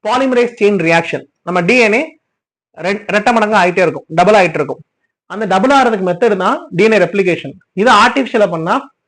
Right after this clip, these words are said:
அது வந்து பாலிமரேஸ் செயின் ரியாக்ஷன். இந்த பாலிமரேஸ் செயின் ரியாக்ஷன் பத்தி தனியா யூனிக் வீடியோ போடுறோம், அதுல பாருங்க. இப்போதைக்கு நம்ம டி என் ஏ ஃபிங்கர் பிரிண்டிங்கை ஃபோக்கஸ் பண்ணுவோம். So, இந்த மாதிரி பி சி ஆர் பண்ணி they will run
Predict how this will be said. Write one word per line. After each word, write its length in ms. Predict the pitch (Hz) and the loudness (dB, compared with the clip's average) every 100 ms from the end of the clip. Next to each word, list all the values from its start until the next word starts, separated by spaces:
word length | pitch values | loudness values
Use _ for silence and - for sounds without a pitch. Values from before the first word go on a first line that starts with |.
| _ _ _ 208 | _ _ _ -6
அது 80 | 190 | -4
வந்து 140 | 170 294 320 _ _ - | -4 -4 -8 _ _ -2
பாலிமரேஸ் 380 | 208 214 202 - | 0 0 -2 -2
செயின் 180 | 170 147 | -4 0
ரியாக்ஷன். 320 | 147 135 123 - _ _ | -2 -2 -10 -20 _ _
இந்த 80 | 226 220 | -2 2
பாலிமரேஸ் 420 | 247 311 294 269 | 4 4 2 2
செயின் 160 | 233 214 | 0 0
ரியாக்ஷன் 280 | 202 - 175 | -2 -4 -6
பத்தி 140 | 180 220 | -6 -4
தனியா 200 | 190 233 214 | 0 0 0
யூனிக் 260 | 180 226 170 190 | 0 -4 -4 -2
வீடியோ 200 | 214 196 160 | 0 0 0
போடுறோம், 320 | 147 147 262 - | -2 -2 -6 -6
அதுல 160 | 147 165 160 | -2 0 2
பாருங்க. 260 | 147 139 202 294 _ - | 0 0 -6 -6 _ -8
இப்போதைக்கு 320 | 202 226 233 226 | -2 0 0 0
நம்ம 120 | 185 | 0
டி 40 | 226 | 0
என் 80 | 214 | 0
ஏ 40 | 185 | -2
ஃபிங்கர் 240 | 196 214 208 | -2 -2 -2
பிரிண்டிங்கை 320 | 175 160 139 | -4 -6 -4
ஃபோக்கஸ் 280 | 156 147 - | -6 -6 -8
பண்ணுவோம். 260 | 143 135 135 _ _ _ _ | -8 -8 -10 _ _ _ _
So, 80 | 285 269 | -2 0
இந்த 100 | 220 214 | 0 -2
மாதிரி 160 | 208 233 285 254 | -2 -2 -2 -2
பி 80 | 247 | -2
சி 80 | 247 | 0
ஆர் 100 | 220 170 | 0 0
பண்ணி 220 | 170 202 320 - - - - _ _ 180 | -2 -2 -4 -8 -18 -18 -20 _ _ -4
they 80 | 214 | 0
will 100 | 214 190 | 0 0
run 140 | 247 | -2